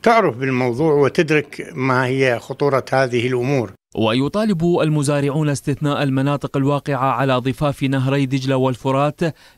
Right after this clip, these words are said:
Speaker 2: من الخطة الزراعية، وتقدر بمئات آلاف الدونمات. سياسات إيران وتركيا المائية تجاه العراق تسببت بخروج ملايين الدونمات عن الخطة الزراعية، الأمر الذي يهدد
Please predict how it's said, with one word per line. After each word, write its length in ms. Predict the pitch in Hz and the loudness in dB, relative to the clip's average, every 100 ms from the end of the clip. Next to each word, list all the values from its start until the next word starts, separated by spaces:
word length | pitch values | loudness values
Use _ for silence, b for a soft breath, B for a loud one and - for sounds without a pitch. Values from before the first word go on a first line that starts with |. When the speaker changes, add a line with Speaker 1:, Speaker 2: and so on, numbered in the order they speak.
| - | -6
Speaker 2:
من 180 | 113 131 | -2 -2
الخطة 440 | 135 - 165 175 165 | -2 -6 -6 -4 -2
الزراعية، 760 | 147 147 143 131 127 127 110 b b b | 0 0 0 0 0 0 -2 b b b
وتقدر 680 | - 104 127 - 147 147 143 | -6 -4 -4 -4 -2 0 0
بمئات 600 | 131 127 131 139 160 - | 0 0 0 0 -2 -2
آلاف 400 | 143 147 143 139 | 0 0 0 -2
الدونمات. 680 | 131 127 123 117 113 110 - 117 - b b | -2 0 0 0 0 -2 -6 -16 -18 b b
سياسات 640 | - 170 180 185 262 254 214 | -8 -2 0 0 -4 -4 -4
إيران 560 | 208 180 180 180 180 | -4 -2 -2 -2 -2
وتركيا 800 | 175 170 160 143 175 160 170 175 | -2 0 0 -2 -6 -6 -2 -2
المائية 440 | 165 160 160 175 165 | -2 -4 -4 -2 -4
تجاه 440 | 165 156 160 151 | -4 -4 -4 -2
العراق 480 | 143 143 135 127 - | -2 0 0 -2 -4
تسببت 680 | 147 160 147 156 151 156 | -10 -8 -6 -4 -6 -6
بخروج 560 | 143 143 156 160 165 151 190 202 b b - | -8 -8 -6 -4 -4 -4 -6 -8 b b -8
ملايين 540 | 139 160 175 185 220 | -2 0 0 -2 -4
الدونمات 600 | 196 170 170 175 180 170 | -4 -4 -2 -2 -4 -4
عن 160 | 151 170 | -6 -6
الخطة 340 | 160 175 - | -8 -10 -6
الزراعية، 680 | 156 135 135 120 120 117 120 - b _ | -6 -4 -4 -4 -6 -6 -6 -8 b _
الأمر 380 | 120 123 156 151 | -6 -6 -6 -6
الذي 360 | 143 143 131 117 | -4 -4 -6 -8
يهدد 640 | 131 151 147 151 156 160 | -8 -8 -8 -6 -4 -4